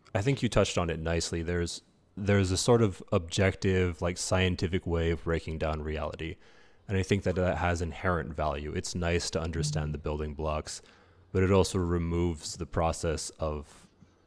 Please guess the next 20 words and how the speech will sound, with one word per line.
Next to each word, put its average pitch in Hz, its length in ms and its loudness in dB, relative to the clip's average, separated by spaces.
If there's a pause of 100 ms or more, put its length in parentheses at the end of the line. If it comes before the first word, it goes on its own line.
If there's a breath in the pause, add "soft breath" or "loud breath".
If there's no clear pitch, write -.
(280 soft breath)
like, 82 220 -6
the 95 100 0
magic 85 520 2
of 76 180 -4
being. 76 480 -6 (680 soft breath)
And 82 600 -2 (320)
similarly 107 520 4
for - 160 -6
me, 82 260 -2
like, 78 340 -2
<clears throat> 160 200 -4 (3250)
when 107 260 2
I 120 160 4
was 117 340 2
in 107 200 0
a 98 60 2
state 87 400 -2
where 87 260 -2
it - 80 -2
was - 600 -6